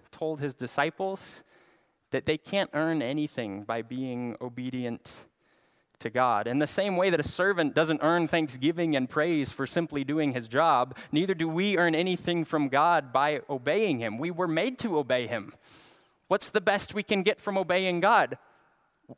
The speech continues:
Good job doing your job. That's what you were made to do. Obey the Lord. You were made to be holy as your God is holy. So how can we earn? We can't earn anything by obedience.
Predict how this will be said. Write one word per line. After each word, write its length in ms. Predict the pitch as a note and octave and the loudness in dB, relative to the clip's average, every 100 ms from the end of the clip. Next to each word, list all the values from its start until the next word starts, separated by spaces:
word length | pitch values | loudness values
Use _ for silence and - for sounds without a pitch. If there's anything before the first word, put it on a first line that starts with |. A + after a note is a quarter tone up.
| _ - | _ -2
Good 120 | G#3 | 2
job 200 | A#3+ G3+ | 2 2
doing 180 | A#3 A#3 | 0 2
your 80 | |
job. 380 | G#3+ A#3+ A3+ C3 | 4 6 6 4
That's 180 | C3+ - | 0 0
what 140 | G3+ | -4
you 60 | A3+ | 0
were 80 | A#3+ | 2
made 200 | A#3+ A3+ | 2 -2
to 80 | A3+ | -2
do. 240 | F3 B2 D#3 | -2 0 0
Obey 320 | F3 A3 A#3+ | 0 2 2
the 140 | A#3 | 0
Lord. 460 | A#3 C4 A3 C3 B2+ | 2 4 2 -2 -8
You 120 | - G#3+ | -6 -2
were 120 | G#3+ | 0
made 320 | G#3 B3+ B3 | 0 -4 -4
to 80 | A#3 | -6
be 160 | A#3 | -2
holy 340 | G3+ A#3+ A#3+ F#3 | 0 0 2 2
as 140 | F3 | 2
your 80 | F#3+ | 0
God 240 | G#3 G3+ | 0 2
is 140 | G#3 G3 | 2 0
holy. 340 | - A#3+ C3+ - - | 0 0 0 -4 -2
So 180 | F#3+ - | -2 0
how 180 | - B3 | 2 4
can 200 | - B3 | 4 0
we 160 | A3 F#3 | 0 2
earn? 300 | A3+ G#3 D3 | 2 4 0
We 100 | G3 | 0
can't 320 | - C4+ - | 2 0 2
earn 260 | C#3 C3+ B2+ | 2 2 2
anything 600 | C3+ C3 - C#3 F#3 A3 - - _ _ _ - | 0 -2 -2 -4 -4 -8 -14 -20 _ _ _ -4
by 180 | C#3+ | -2
obedience. 880 | C3+ B2 B2 B2 D#3+ B3+ - - - | -2 -2 -4 -2 0 0 -2 -6 -8